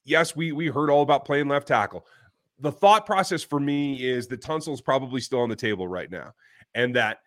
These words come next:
if not Tunsil, then you still have an opportunity, if you can get one of the top tackles, to go do that and have a tackle tandem that you feel like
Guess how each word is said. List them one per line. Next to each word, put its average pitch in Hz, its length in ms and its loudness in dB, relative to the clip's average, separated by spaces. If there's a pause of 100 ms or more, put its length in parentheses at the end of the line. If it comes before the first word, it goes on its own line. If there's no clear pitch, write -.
(220)
if 160 240 -6
not 139 360 -4
Tunsil, 95 420 -8 (320)
then 135 220 4
you 151 180 -4
still 202 240 -2
have 190 220 0
an 175 80 -2
opportunity, 156 560 -6
if 92 120 -18
you 120 60 -12
can 131 100 -10
get 147 160 -4
one 151 160 -2
of 147 60 -8
the 139 80 -2
top 135 320 -6
tackles, - 560 -2 (600)
to 185 120 0
go 175 200 6
do 160 260 -2
that 131 220 4
and 120 120 -10
have 170 200 2
a 147 60 -4
tackle 175 380 -4
tandem 165 360 -6
that 101 140 -10
you 135 180 -10
feel 127 320 0
like 107 300 4